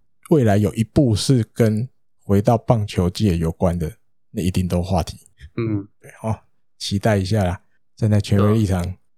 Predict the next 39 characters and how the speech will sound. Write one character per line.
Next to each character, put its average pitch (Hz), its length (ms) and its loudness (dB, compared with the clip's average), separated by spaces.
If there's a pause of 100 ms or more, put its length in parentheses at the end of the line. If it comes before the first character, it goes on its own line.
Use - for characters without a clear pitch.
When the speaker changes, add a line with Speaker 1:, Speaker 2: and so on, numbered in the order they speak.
(160)
Speaker 1:
哪 101 100 2
一 107 60 4
队 120 180 4
都 107 160 2
好， - 420 -4
看 113 160 0
有 98 120 2
没 101 80 4
有 101 60 4
这 - 140 -6
个 113 80 2
机 98 200 -2
会， 104 240 2 (300)
<laughs> - 340 0
真 - 180 0
的 113 60 2
哪 95 200 0
一 98 60 0
队 104 180 2
都 92 160 0
好。 - 300 -6 (220)
好， 190 280 0 (480)
再 156 120 0
来 151 100 2
到 165 160 0
了 156 100 4
七 175 360 2
月 175 240 4
六 165 200 4
号， 143 360 0 (260)
这 117 140 -6
个 95 880 -2 (280)
比 92 160 -8
赛 117 240 2
要 117 140 2
到 113 240 2
了 98 480 0 (380)
旭 151 320 0
川， 107 320 0